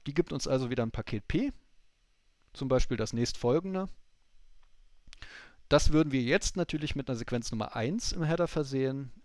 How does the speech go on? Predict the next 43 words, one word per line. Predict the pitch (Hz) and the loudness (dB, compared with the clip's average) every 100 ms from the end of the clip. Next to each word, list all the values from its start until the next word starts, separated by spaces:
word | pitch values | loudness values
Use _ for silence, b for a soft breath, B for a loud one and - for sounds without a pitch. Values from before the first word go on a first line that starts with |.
| - | -4
wieder | 135 165 | 4 4
unseren | 143 131 | 4 0
Timer | 123 120 127 113 | 0 0 0 -2
setzen | 113 - - 110 110 - - | -4 -6 -6 -6 -10 -18 -18
und | - 127 | -4 0
wenn | 120 127 | 2 4
wir | 135 | 4
ein | 123 - _ | 2 -2 _
Acknowledgement | 131 120 123 160 - 139 123 | -8 0 0 0 -2 -2 -2
bekommen | - - 170 202 214 185 | -2 2 4 4 -2 -6
für | - - 160 196 | -8 0 2 2
dieses | 139 139 | -2 -2
Paket | - 135 127 - | 0 0 -2 -2
eins, | 113 110 117 - - b b b b - | -2 -2 -4 -6 -8 b b b b -4
würden | 117 127 | 0 0
wir | 123 | 0
natürlich | 113 - 117 - | -2 -2 -6 -6
in | 110 | -6
den | 107 | -6
Zustand | - 123 127 104 | -8 -6 -6 -2
Ready | 104 113 113 | -2 -2 -2
null | 120 160 220 202 | 0 0 0 -4
gehen | 156 147 156 160 160 | 0 0 0 -4 -8
und | 123 | -6
der | 117 | 0
Zyklus | - 147 139 - | 2 4 0 -2
wäre | 120 107 | -6 -6
geschlossen. | 110 123 131 151 135 | -4 0 0 -2 -4
Wir | 107 | -4
würden | 110 117 107 | -2 -2 -4
wieder, | 110 117 110 110 - - | -4 -2 -2 -4 -10 -12
ähm, | 110 | -10
Pakete | - 113 113 110 | -6 -4 -4 -4
von | - 110 | -4 -6
der | 107 | -4
höheren | 104 107 107 | -6 -8 -8
Schicht | 123 - | -8 -8
erwarten. | 117 101 98 143 240 277 - - B B B B B B B - | -12 -8 -6 -6 -6 -10 -12 -20 B B B B B B B -2
Ansonsten | 131 147 202 190 | 8 8 8 4
machen | 160 156 143 | 4 4 0
wir | 143 | 0
eigentlich | 123 139 143 | -2 -2 -4
dasselbe, | - - 151 160 214 208 | -4 -4 2 2 2 -2